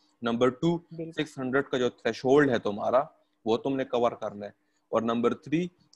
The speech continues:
Speaker 1: तुमने इतने marks लेने कि तुम्हारी allocation हो जाए,
Speaker 2: बिल्कुल।
Speaker 1: ठीक है ना। तो ये सारी चीजें अपने mind में रखते हुए तुम अपनी approach को जो है ना, अभी तक इंशाअल्लाह ताला तुम्हारी approach, मतलब, जिस तरह तुम लगे हो, मैंने तुम्हारे पढ़ने के style यही है ना, इसी में लगे रहो,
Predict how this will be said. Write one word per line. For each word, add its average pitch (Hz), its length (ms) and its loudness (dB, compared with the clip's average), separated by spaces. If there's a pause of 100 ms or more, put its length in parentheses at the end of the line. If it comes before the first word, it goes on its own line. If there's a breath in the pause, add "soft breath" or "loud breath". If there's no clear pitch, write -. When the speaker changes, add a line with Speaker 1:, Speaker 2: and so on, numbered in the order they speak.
Speaker 1:
तुमने 160 300 0
इतने - 260 -4
marks 143 360 0
लेने 151 260 0
कि 139 80 0
तुम्हारी 117 360 0
allocation 113 580 0
हो 101 220 -6
जाए, 101 240 -6 (1040)
Speaker 2:
बिल्कुल। - 400 -2
Speaker 1:
ठीक 143 320 0
है 131 60 -2
ना। 165 100 0
तो 143 140 0
ये 156 260 4
सारी 160 240 -2
चीजें 143 320 2
अपने 147 220 0
mind 135 380 0
में 127 120 0
रखते 143 320 0
हुए 127 180 0
तुम 120 180 -6
अपनी 120 280 -8
approach 113 400 -2
को 131 140 0
जो 113 140 -4
है 117 200 -2
ना, 139 100 -2
अभी 135 180 0
तक 139 100 -4
इंशाअल्लाह 135 360 -4
ताला 135 220 0
तुम्हारी 127 300 -2
approach, 143 280 -2 (140)
मतलब, 143 200 -6
जिस 160 140 -8
तरह 156 120 0
तुम 156 200 -4
लगे 123 240 0
हो, 156 60 -2
मैंने 135 220 -4
तुम्हारे 123 380 -4
पढ़ने 147 280 -4
के 139 100 -4
style 139 380 2
यही 165 160 0
है 117 100 -4
ना, 131 180 -6 (120)
इसी 139 240 4
में 120 120 2
लगे 104 280 2
रहो, 107 180 -4